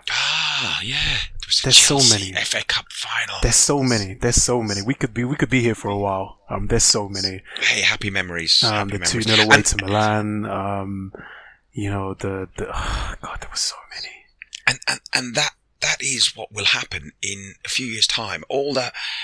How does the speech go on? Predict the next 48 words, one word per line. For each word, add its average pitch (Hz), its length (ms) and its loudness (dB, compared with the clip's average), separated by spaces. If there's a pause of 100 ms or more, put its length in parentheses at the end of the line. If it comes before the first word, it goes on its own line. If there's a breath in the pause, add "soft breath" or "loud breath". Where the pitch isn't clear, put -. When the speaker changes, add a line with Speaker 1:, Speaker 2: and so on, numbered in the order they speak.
(720 loud breath)
Speaker 1:
hatred 131 380 4
and 101 80 -2
shit - 180 6
that - 80 -8
was - 120 0
going 92 140 -2
on 123 120 2
for - 80 -4
the 85 60 -2
last 78 200 0
two 82 100 0
years, 71 220 -2
people 120 320 -4
will 107 160 0
go, 101 240 -2
"Yeah, 143 420 -2
it 135 100 -2
was 110 100 0
a - 40 0
bit - 120 -6
shit - 220 6
at 85 140 -10
times, 82 320 -2
but - 140 -12 (360 loud breath)
we'll 104 200 -2
remember 104 460 -6
these 90 220 -2
good 92 220 -6
times." 76 360 -4 (280 loud breath)
Chelsea, - 560 4
beating - 260 -10
Chelsea 98 420 4
in 90 60 -12
the, 90 200 -6
in, 92 100 -8 (100)
in 92 220 -8
the 87 320 -6
F - 140 -4
A 82 80 -6
Cup - 180 -8
final, 80 380 -8
my 87 180 -8 (240)
best - 320 2
day 104 160 0
ever 87 180 -4
at - 120 -12
Wembley. 90 380 -10 (460 loud breath)
Um, 76 360 -4